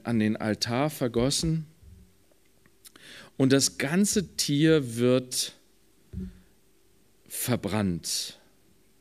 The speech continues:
und der Rauch steigt zu Gott auf. Und das Ganze ist ein wohlgefälliger Geruch für den Herrn.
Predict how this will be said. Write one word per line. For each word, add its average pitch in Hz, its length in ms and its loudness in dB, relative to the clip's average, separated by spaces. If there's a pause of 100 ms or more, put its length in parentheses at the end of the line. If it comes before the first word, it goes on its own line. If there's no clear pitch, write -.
(220)
und 101 240 -6
der 101 200 -2
Rauch 110 380 0
steigt - 720 -4 (600)
zu - 220 -6
Gott 87 340 -6
auf. 69 520 -14 (560)
Und 92 80 -6
das 101 160 -2
Ganze 156 440 2
ist - 600 0 (320)
ein 110 420 2
wohlgefälliger 120 1300 2
Geruch 98 760 -4
für - 260 -4
den 92 200 -2
Herrn. 76 360 -10